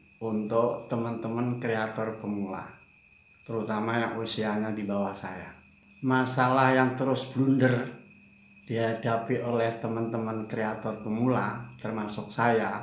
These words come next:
dua hal saja kan. Pertama, setiap upload video sepi. Yang kedua kali, yang like dan subscribe juga sedikit. Pada akhirnya,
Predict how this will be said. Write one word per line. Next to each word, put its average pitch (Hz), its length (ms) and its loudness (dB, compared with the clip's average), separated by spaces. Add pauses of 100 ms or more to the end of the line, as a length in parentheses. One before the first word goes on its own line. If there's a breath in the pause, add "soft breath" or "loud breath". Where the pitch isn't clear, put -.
(720)
dua 123 240 4
hal 110 320 4
saja 104 480 -2
kan. - 160 -8 (1040)
Pertama, 117 640 4
setiap 117 480 0
upload 113 480 -4
video 117 400 -2
sepi. 117 680 -4 (680)
Yang 113 400 -4
kedua 110 400 2
kali, 120 560 0 (400)
yang 107 240 -2
like 120 320 4
dan 107 160 0
subscribe 113 720 0
juga 117 400 -4
sedikit. 104 720 -6 (480)
Pada 131 640 6
akhirnya, 131 720 6